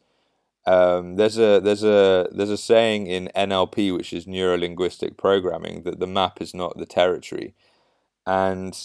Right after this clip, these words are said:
this is something when I always, whenever I feel something, whenever I feel that resistance in me, like, "Oh, fuck,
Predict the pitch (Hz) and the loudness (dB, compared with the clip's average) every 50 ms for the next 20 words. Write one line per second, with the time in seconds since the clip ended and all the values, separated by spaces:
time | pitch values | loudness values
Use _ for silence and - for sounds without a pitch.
0 | - _ - 92 117 135 - 160 143 143 - 147 143 135 - 143 131 123 120 110 | -18 _ -8 -4 -4 -4 -2 -4 -4 0 0 0 0 -2 -4 -4 -4 -4 -2 0
1 | 104 104 101 101 101 98 - - 123 127 135 135 139 131 127 120 113 104 107 - | 2 2 2 2 2 -2 -2 0 2 2 4 6 6 6 6 6 4 2 0 0
2 | 107 117 127 139 139 143 135 135 - - - - 101 101 104 107 104 - - 95 | 0 0 0 0 0 0 -2 -2 -4 -6 -4 2 2 4 4 2 0 0 -2 -2
3 | 90 87 - - 92 90 90 98 104 104 107 110 104 104 - 107 101 98 92 82 | -2 -4 -4 -8 -8 -6 -4 -2 -2 0 2 2 0 0 0 0 2 2 0 0
4 | 85 90 - - 98 92 - - - - 87 82 - - - 92 92 90 90 90 | -2 -8 -8 -4 -4 -4 -4 -6 -12 -16 -16 -14 -12 -10 -8 -8 -6 -6 -4 -4
5 | 87 85 85 - 82 90 95 92 - - 90 87 90 - - _ | -2 -2 -2 0 0 0 0 0 -2 0 0 2 2 2 -2 _